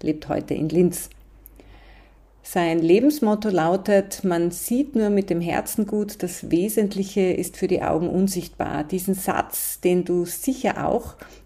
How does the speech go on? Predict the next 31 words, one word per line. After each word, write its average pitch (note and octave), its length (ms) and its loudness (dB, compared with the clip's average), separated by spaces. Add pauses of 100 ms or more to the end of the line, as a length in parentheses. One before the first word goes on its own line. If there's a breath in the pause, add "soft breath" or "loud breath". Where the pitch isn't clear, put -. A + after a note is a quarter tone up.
aus F#3 180 -2
dem F#3 140 0
Kleinen E3+ 360 -2
Prinzen A3+ 400 -2
kennst, F#3+ 420 0 (640 loud breath)
hat F3+ 240 -2
er F#3 120 4
schon F#3 240 0
als E3 280 0
Sechsjähriger F3+ 840 2
für E3+ 160 0
ein F3 140 0
Theaterstück - 840 0
auswendig G3 560 4
gelernt, G3 460 4
aber F3 220 4
wirklich G#3 320 0
verstanden F3 640 2
hat D#3 200 -2
er - 80 -4
ihn D#3+ 140 -2
dann D#3+ 160 -2
erst D#3+ 280 -6
einige D#3+ 340 0
Jahrzehnte - 520 -2
später, C#3 440 -2
wie D3 80 2
er C#3+ 60 0
mir C#3 140 -2
erzählt C#3+ 400 -4
hat. - 220 -8